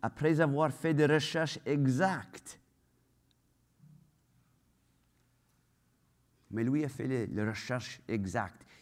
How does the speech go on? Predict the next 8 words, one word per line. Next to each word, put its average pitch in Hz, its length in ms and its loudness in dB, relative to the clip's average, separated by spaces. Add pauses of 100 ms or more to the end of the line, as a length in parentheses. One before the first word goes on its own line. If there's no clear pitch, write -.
(120)
Il 139 160 2
a 120 60 0
parlé 131 440 -2
avec 101 260 0
différentes 113 480 0
personnes. 101 460 0 (380)
Il 160 260 6
veut 147 500 4